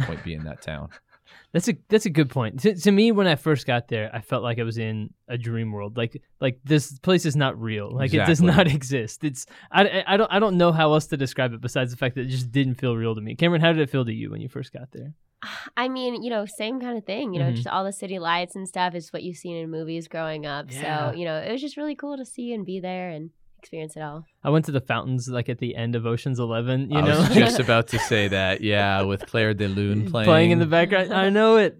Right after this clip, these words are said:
Speaker 2: Yes. I, I, I remember that vividly, and I was like, "This is where they stood. Like, this is where
Speaker 1: I
Speaker 2: it
Speaker 1: do it every
Speaker 2: happened."
Speaker 1: time. Did it two weeks ago.
Speaker 2: <laughs> Still do it now?
Speaker 1: Every time.
Speaker 2: Oh my gosh, it's, it, it's fantastic.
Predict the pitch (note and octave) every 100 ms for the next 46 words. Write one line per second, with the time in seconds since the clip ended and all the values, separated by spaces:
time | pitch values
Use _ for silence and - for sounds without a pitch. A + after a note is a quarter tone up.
0 | _ D#3 E3+ D3+ - - _ - _ -
1 | C#3+ D3+ D3+ D#3 D3+ D#3+ E3 D3+ C3+ C3
2 | C3+ B2 A#2+ A#2 A#2 A2+ - _ _ _
3 | B2+ C#3+ B2+ A#2+ G#2 - - B2 - -
4 | - - C3+ B2+ A2+ A#2 A2+ G#2 G2 -
5 | G#2+ G2+ G2+ A#2 B3+ A#2+ A2+ - G#2+ G2+
6 | G2+ - - - C#4+ A#3 F4+ F#3+ - -
7 | G3+ F#3 F#3+ F3+ D#3+ E3+ F3 G2+ G2+ G2+
8 | G2+ F2+ F2 D#3 D3+ D3 C3 C#3 C3 B2+
9 | C#3+ - - D#3 - D#3 - D#3 C3+ C3+
10 | C3 - A2